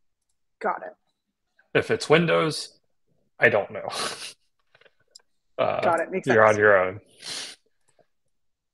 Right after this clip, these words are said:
Speaker 2: Um, so now we're going to copy and push our registry. So we're going to first make sure that image worked. So we're gonna do Docker image L S. It looks good. Let's just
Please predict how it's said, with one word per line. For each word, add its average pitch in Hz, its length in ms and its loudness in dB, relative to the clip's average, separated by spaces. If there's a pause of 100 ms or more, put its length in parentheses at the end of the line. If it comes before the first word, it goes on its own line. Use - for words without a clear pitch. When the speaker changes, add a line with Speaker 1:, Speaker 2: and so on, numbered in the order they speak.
(140)
Speaker 2:
Um, 104 480 2 (180)
so - 160 -4
now 107 240 4
we're 107 100 4
going 107 280 -2
to 101 480 -8
copy 117 600 0 (120)
and 107 220 -10
push - 240 -6
our 107 100 -4
registry. 151 600 -4
So - 160 -8
we're 98 80 -6
going 107 320 -6
to 107 320 -10
first - 400 -4
make 151 120 0
sure 139 220 -2
that 117 320 -6
image 117 320 -4
worked. 151 480 -6
So - 160 -14
we're 117 60 -8
gonna 107 140 -10
do 110 120 -14
Docker 117 340 -4
image 113 220 -6
L 104 160 -2
S. 123 360 -2 (460)
It 110 200 -2
looks 107 240 -8
good. 147 420 0 (460)
Let's 117 280 -2
just - 460 0